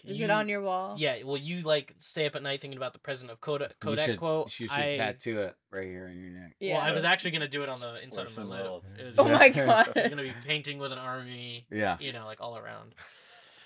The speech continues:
Speaker 2: Uh, so I wanna talk about the famous one eighty rule.
Speaker 3: Okay.
Speaker 2: Because, because
Speaker 1: Okay.
Speaker 2: I, I know with them, I've had conversations with them where we usually meet people out of film school
Speaker 3: Let's
Speaker 2: or,
Speaker 3: break
Speaker 2: or,
Speaker 3: this motherfucker.
Speaker 2: or people
Speaker 1: Yeah.
Speaker 2: falling, you know, following what they've learned,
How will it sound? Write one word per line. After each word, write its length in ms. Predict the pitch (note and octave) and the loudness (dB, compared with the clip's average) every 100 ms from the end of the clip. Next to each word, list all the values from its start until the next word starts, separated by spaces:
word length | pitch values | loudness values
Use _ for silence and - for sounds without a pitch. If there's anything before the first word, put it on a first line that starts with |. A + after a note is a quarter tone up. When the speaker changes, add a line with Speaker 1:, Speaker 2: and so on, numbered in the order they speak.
| - A#2 G#2 F#2+ - | -10 -10 -10 -14 0
Speaker 2:
Uh, 460 | C#3+ C#3 C3+ C3 C3 | 2 4 4 2 0
so 180 | - - | 0 2
I 120 | D#3+ | 6
wanna 180 | G3+ G3+ | 6 4
talk 180 | D3+ C3+ | 2 2
about 460 | A#2 A2+ G#2+ G#2+ - _ _ _ | 2 0 0 -4 -10 _ _ _
the 140 | C#3+ B2+ | -16 -14
famous 760 | - - D3 D#3+ E3 D#3+ - | -10 -6 -4 -4 -4 -4 -6
one 260 | C3+ C3 B2+ | -6 -8 -8
eighty 260 | A2+ A2 | -10 -12
rule. 400 | F#2+ E2 D#2 - D#3 _ _ _ _ _ - | -14 -14 -16 -16 -20 _ _ _ _ _ 4
Speaker 3:
Okay. 200 | A2 C3+ | 6 8
Speaker 2:
Because, 460 | - C3 C3 A#2+ - - | 8 6 0 -6 -10 -10
because 280 | C3+ D#3 D3+ | 4 6 6
Speaker 1:
Okay. 100 | E3 | 6
Speaker 2:
I, 200 | E3 - | 4 4
I 160 | D#3+ F3+ | 2 2
know 180 | G3 F#3+ | 2 2
with 180 | F#3 D#3+ | 0 0
them, 240 | F3+ E3 | 2 2
I've 160 | D3 D3+ | 0 0
had 180 | D#3+ | 0
conversations 540 | F3+ D#3+ D3+ D#3 D3+ C#3 | 2 0 2 -2 -2 -4
with 160 | C3+ | 0
them 340 | D#3+ G3+ D#3 D3 - - - - | 6 8 8 4 -6 -18 -20 -2
where 160 | D3+ | 0
we 80 | D3+ | 0
usually 360 | E3 F#3 F3 E3 | 0 0 0 0
meet 220 | E3 F#3 | -2 -2
people 280 | E3+ D#3+ D#3 | -4 2 4
out 120 | D3 | 4
of 60 | C3 | 4
film 220 | D3+ D3 | -2 -2
school 340 | - C#3+ C3+ | -2 0 2
Speaker 3:
Let's 160 | C3 C3+ | 2 4
Speaker 2:
or, 80 | C3+ | 6
Speaker 3:
break 180 | F#2+ | 6
Speaker 2:
or, 40 | - | 6
Speaker 3:
this 200 | E2+ - | 2 2
motherfucker. 460 | E2 D2+ D2+ - D#2 | 0 -2 -4 -4 0
Speaker 2:
or 160 | D3+ D2 | 0 0
people 360 | F3 F3 E3 C#3+ | -6 -4 -2 -4
Speaker 1:
Yeah. 120 | - | 4
Speaker 2:
falling, 540 | D#3 F3 D#3+ C#3+ C3+ C3+ | 6 6 4 0 -4 -2
you 120 | E3 | 2
know, 140 | C#3+ | 2
following 480 | C3 - D#3 F3 E3 | 0 2 2 2 0
what 140 | D#3 E3+ | 0 -2
they've 180 | C#3+ | 0
learned, 320 | C#3+ G#3 D#3 | 4 4 2